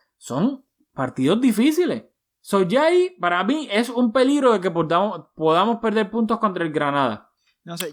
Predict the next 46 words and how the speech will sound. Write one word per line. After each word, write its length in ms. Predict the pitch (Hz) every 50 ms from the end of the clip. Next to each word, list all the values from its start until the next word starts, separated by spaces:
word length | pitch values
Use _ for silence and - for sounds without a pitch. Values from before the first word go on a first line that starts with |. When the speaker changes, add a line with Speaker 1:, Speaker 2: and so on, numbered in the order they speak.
| 156
Speaker 2:
yo 180 | 147 165 180 185
creo 160 | 196 214 214
que 220 | 202 208 185 135 143
para 360 | - _ - 160 160 160 156
decirle 420 | 156 156 151 - 185 185 196 214 202
partido 300 | 208 202 180 - 196 196
de 80 | 196
la 80 | 196 185
muerte, 560 | 185 190 196 180 165 - 156 160 156 151 151
eh, 40 | 151
grupo 300 | 151 170 185 175 190 190
de 60 | 185
la 100 | 185 180
muerte, 340 | 180 185 190 170 - 170 151
tiene 320 | - _ - 147 147 165
que 120 | 156 175 175
ser 120 | 180 180
un 80 | 175 170
grupo 320 | 175 180 170 160 156 143
en 80 | 139 139
donde 280 | 139 139 139 139 135
hayan 220 | 131 156 170 175 -
tres 220 | - 165 170 202 - 202
equipos, 520 | 202 185 175 208 208 175 156 143 131 127 - - _ _ _ _ _ _ _ _ _ _ _
los 180 | 190 180 165
cuales 300 | - 175 165 160 156 151
son 200 | - 175 170 190
favoritos 680 | 185 - 208 196 196 190 185 180 180 202 180 208 208 196
indiscutibles 640 | 190 180 180 175 - - 175 175 175 190 185 180 165
para 220 | - 156 143 139 135
pasar 260 | 135 131 135 151 165
a 40 | 175
la 100 | 170 156
siguiente 420 | - 156 151 151 160 - 170 160
ronda. 360 | 151 165 160 160 151 143 131
Es 60 | 131 135
decir, 440 | 151 143 - 160 143 131 127 123 -
que 120 | - 127 123
estuviese 480 | 120 - 139 135 139 139 - 170 156
el 100 | 143 139
Barça, 580 | 135 151 165 185 196 180 - 196 180 180 175 170 - - - - _ _ -
eh, 540 | 143 139 135 135 135 131 131 135 135 131 120
el 160 | 143 139 135
Chelsea 720 | - - - 185 202 214 214 190 - - 190 190 185 190 185 - - - _ _ _
y 380 | - 165 151 147 143 139 139 143
decir 1300 | 143 143 135 - - 160 170 175 180 180 175 175 170 170 160 156 147 143 135 127 123 120 117 117 -